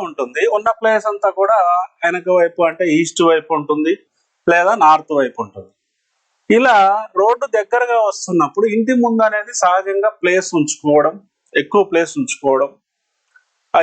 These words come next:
ఇంటి ముందు ఆ ప్లేస్ని వాడుకోవడం, పార్కింగ్ కానీ లేదా ఏదైనా పూల మొక్కలు పెట్టుకోవడానికి కానీ, లేదా మన సహజంగా ఈస్ట్ వైపు అయితే ఖచ్చితంగా ఇంటి ముందు ప్లేస్ ఉండాలని ఎవరైనా కోరుకుంటారు. వెస్ట్ రోడ్డు ఉన్నప్పుడు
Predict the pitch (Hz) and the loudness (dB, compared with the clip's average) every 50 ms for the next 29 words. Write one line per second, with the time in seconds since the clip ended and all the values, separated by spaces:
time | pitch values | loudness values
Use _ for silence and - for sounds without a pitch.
0 | 175 180 190 180 226 202 202 208 202 196 180 165 - - 170 175 180 175 - 190 | 0 -2 -4 -4 -4 -2 -2 0 2 2 0 0 0 -2 -2 -2 -2 -2 -2 -2
1 | 175 147 135 135 143 151 160 156 _ 147 139 131 127 143 - _ _ _ _ _ | -2 2 2 2 2 2 -2 -6 _ -2 -2 0 -2 -4 -6 _ _ _ _ _
2 | - 143 143 143 143 143 - 156 147 135 143 135 139 151 139 131 131 131 135 135 | 0 2 2 2 0 -4 -6 -6 -4 -4 -6 -6 -2 -2 -2 -2 -2 -2 -4 -6
3 | 139 - _ _ _ _ _ _ _ _ - 143 143 147 151 151 143 143 139 135 | -8 -12 _ _ _ _ _ _ _ _ 0 2 2 4 4 2 2 0 -2 -4
4 | 127 123 - 135 143 151 147 143 135 - - 135 131 - 135 131 131 - 135 135 | -6 -4 -2 -2 0 0 -2 -6 -6 -4 -2 -2 -2 -2 -4 -6 -4 -4 -2 -2
5 | 131 131 127 123 120 - 131 123 120 123 123 127 135 156 185 214 226 220 196 185 | 0 0 -2 -4 -6 -6 -4 -4 -4 -4 -6 -4 -2 0 0 0 -2 -2 -2 -4
6 | 170 151 - - 160 156 165 180 196 202 214 220 226 226 226 208 185 185 202 214 | -4 -6 -4 -2 0 2 2 2 2 0 -2 -4 -4 -2 -2 -2 -2 -4 -6 -6
7 | - - - 247 233 220 214 202 208 202 196 190 196 262 311 - - _ _ _ | -6 -4 -2 0 0 2 0 0 -2 -2 -2 -2 0 -2 -2 -2 -4 _ _ _
8 | _ _ _ _ _ - 196 190 190 - 240 233 240 240 226 202 202 202 247 254 | _ _ _ _ _ -4 -2 -2 -2 -2 -4 -4 -2 -2 0 -2 0 0 0 -2
9 | 233 214 214 233 254 285 - - 240 233 226 - 214 208 202 208 196 196 196 214 | 0 0 0 0 0 0 0 0 0 0 -2 -2 -4 -4 0 0 2 2 2 0
10 | 226 185 160 160 165 180 - - - - 196 156 123 - 117 107 98 - 104 98 | 0 0 0 0 0 0 -2 -2 -2 0 0 0 -2 -6 -14 -20 -16 -16 -16 -16
11 | - _ _ _ _ _ - 165 170 175 180 - - _ - 247 254 254 247 240 | -16 _ _ _ _ _ 0 2 2 2 2 0 -4 _ -4 -2 0 2 2 2
12 | 240 233 220 202 202 208 214 196 202 202 196 196 190 180 _ - 156 143 | 2 2 2 2 2 0 0 0 -2 -2 -2 -2 -4 -4 _ -4 -4 -2